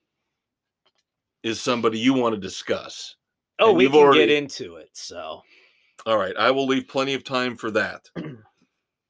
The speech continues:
Speaker 1: We got five, so let's go ahead and play
Speaker 2: Let's play and
Speaker 1: Red
Speaker 2: make that one
Speaker 1: Foreman's
Speaker 2: the final to get into it.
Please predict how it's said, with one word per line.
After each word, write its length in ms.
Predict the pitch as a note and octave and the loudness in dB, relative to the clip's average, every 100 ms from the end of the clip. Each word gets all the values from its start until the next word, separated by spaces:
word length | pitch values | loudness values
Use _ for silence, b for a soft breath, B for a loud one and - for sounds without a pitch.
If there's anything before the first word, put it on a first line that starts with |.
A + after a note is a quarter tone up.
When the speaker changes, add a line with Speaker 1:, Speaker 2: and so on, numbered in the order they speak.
| _ _ _ _ _ _ | _ _ _ _ _ _
Speaker 1:
We 100 | B2 | 0
got 160 | D3+ D3+ | 0 0
five, 480 | - D#3+ A#2 E2+ | 2 2 2 -2
so 120 | - B2 | -6 -2
let's 180 | C#3 | -2
go 100 | - | 2
ahead 80 | D#3+ | 0
and 100 | D#3+ | 0
play 320 | - D3 B2+ | -2 4 6
Speaker 2:
Let's 200 | D#3+ B2 | 6 4
play 580 | B2+ - F#3 D#3+ C3+ D#3 - | -2 0 4 4 2 -4 -4
and 100 | D#3+ | 0
Speaker 1:
Red 120 | C#3 | 2
Speaker 2:
make 200 | E3+ E3 | 2 0
that 320 | D3 D3+ D#3+ | 2 2 4
one 120 | D3+ | 2
Speaker 1:
Foreman's 220 | D#3+ E3 E3+ | 0 -2 -2
Speaker 2:
the 120 | F3+ | -4
final 640 | - G3 F#3+ D#3+ D3+ D#3+ | -4 -10 -8 -6 -6 -8
to 180 | - D#3 | -12 -14
get 300 | B2 C#3 C3+ | -6 -4 -4
into 420 | C3+ B2 - F#2+ | -6 -8 -12 -14
it. 140 | - | -16